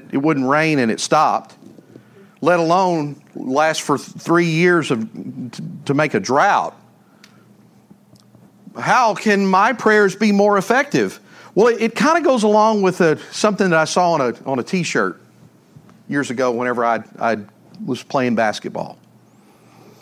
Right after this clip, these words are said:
And it, and it said something like this. "In basketball, shoot until you're off. And when you're off, keep shooting until you get back on." In other words,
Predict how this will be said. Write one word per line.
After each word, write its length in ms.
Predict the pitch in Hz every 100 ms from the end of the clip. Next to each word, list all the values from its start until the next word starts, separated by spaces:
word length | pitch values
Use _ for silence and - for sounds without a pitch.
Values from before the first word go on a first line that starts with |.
| _ _ -
And 180 | 160 185
it, 140 | 202
and 100 | 190
it 80 | 185
said 260 | - 233 175
something 300 | 240 214 190
like 260 | 175 165
this. 440 | 180 160 104 - - _ _ _ _ _ _ _ _ _ _ _ - - - - - _ _ _ -
"In 160 | 170
basketball, 840 | 170 226 247 247 220 247 262 233 - - - _
shoot 480 | - - 254 285 - - - _ _ _ _ _ _ _ _ -
until 300 | 156 214 214
you're 200 | 196 196
off. 460 | 175 117 - - _ _ _ _ _ _ _ _ _ _ _ _ -
And 160 | 151 190
when 100 | 226
you're 180 | 208
off, 420 | 214 269 269 - - _ -
keep 240 | - 247
shooting 360 | - 247 254 202
until 280 | 180 196 185
you 100 | 165
get 180 | 160 -
back 240 | 165 151
on." 380 | 160 135 73 - - - - - - -
In 140 | 190 202
other 200 | 294 262
words, 460 | 214 214 202 -